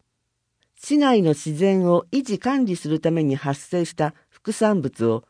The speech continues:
加工販売した収益で、清瀬の自然をより豊かなものにすることが、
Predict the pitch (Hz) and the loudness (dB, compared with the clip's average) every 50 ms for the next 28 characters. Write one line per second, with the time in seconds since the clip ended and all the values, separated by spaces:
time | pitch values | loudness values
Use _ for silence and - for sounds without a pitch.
0 | _ _ _ _ _ - 185 185 - - 254 269 262 262 240 240 - 202 220 247 | _ _ _ _ _ -4 -2 -2 -2 2 2 4 4 4 4 2 -2 -2 -2 0
1 | 247 226 233 220 220 214 - - 196 202 - - 185 196 185 175 180 170 - 151 | 2 2 2 2 0 -2 -2 -2 -4 -4 -2 -2 -2 -2 0 0 -2 -4 -4 -2
2 | 135 156 151 156 _ _ _ _ _ _ _ _ _ _ - 277 294 277 269 277 | 0 0 0 0 _ _ _ _ _ _ _ _ _ _ -4 0 2 2 2 2
3 | - 170 151 147 143 - 147 151 143 196 196 190 185 180 180 - - 160 180 202 | 2 0 0 0 -2 -4 -6 -4 -2 0 0 0 0 0 0 -2 0 0 0 0
4 | 254 262 269 294 285 262 254 - 180 160 147 139 143 147 156 175 175 151 127 - | 0 -2 -4 -4 -4 -4 -2 0 0 0 2 2 2 2 2 2 0 0 -2 -2
5 | 139 139 156 151 160 151 - 156 135 113 117 | -2 -4 -2 -2 -2 0 0 0 0 0 -2